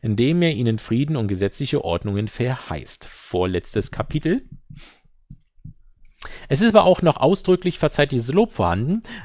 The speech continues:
das ihm durch So, weiter geht's mit der Aufnahme, kam ein kurzer Anruf rein. So, wir müssten mal Kapitel fünfundvierzig sein, im vorletzten.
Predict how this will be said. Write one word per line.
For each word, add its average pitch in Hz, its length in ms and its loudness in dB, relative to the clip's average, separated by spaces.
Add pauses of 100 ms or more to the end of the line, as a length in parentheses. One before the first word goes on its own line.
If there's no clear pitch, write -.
das 151 180 4
ihm 156 260 0
durch 147 440 2 (4000)
So, 139 220 -6
weiter 113 200 -4
geht's 90 200 -6
mit 87 100 -6
der - 80 -8
Aufnahme, 95 400 -6
kam - 180 -10
ein 80 160 -10
kurzer - 320 -10
Anruf 104 640 -4
rein. 82 600 -4
So, - 120 -12
wir 98 80 -4
müssten 98 220 -6
mal 92 60 -4
Kapitel 95 260 -8
fünfundvierzig - 640 -6
sein, 82 180 -8
im 82 60 -8
vorletzten. - 540 -8